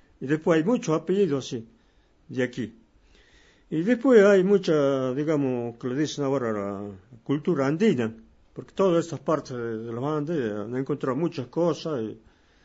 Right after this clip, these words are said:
mucho misterio. Me gusta lleno de misterio por ahí, así como la piedra de Ica,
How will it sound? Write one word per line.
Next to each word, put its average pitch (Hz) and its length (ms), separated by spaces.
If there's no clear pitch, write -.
mucho 131 380
misterio. 135 600
Me - 80
gusta 214 220
lleno 190 260
de 170 60
misterio 202 440
por 127 180
ahí, 117 200
así 123 220
como 127 160
la 123 180
piedra 156 260
de 170 280
Ica, 160 320